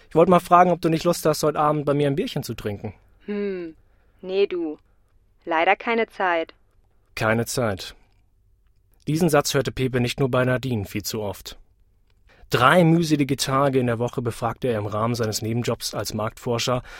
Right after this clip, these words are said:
Speaker 1: ahnungslose Passanten auf der Straße.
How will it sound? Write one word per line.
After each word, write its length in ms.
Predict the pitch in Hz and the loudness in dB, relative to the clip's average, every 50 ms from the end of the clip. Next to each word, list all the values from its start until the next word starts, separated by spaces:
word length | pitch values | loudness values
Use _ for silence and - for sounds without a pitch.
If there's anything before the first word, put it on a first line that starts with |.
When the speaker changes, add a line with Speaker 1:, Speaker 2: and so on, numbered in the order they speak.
| - - - - | -18 -18 -10 -2
Speaker 1:
ahnungslose 600 | - 120 127 143 156 147 - - 143 143 131 139 | 2 4 6 6 6 4 2 2 2 2 0 -2
Passanten 520 | - 135 123 - - 117 117 113 - 127 | -4 -4 -2 -2 -2 -2 -2 -4 -4 -4
auf 140 | 113 107 104 | -4 -4 -4
der 140 | - 123 117 | -4 -4 -4
Straße. 500 | - - - 123 113 107 - - 98 92 | -4 -4 -6 -6 -6 -6 -8 -10 -12 -14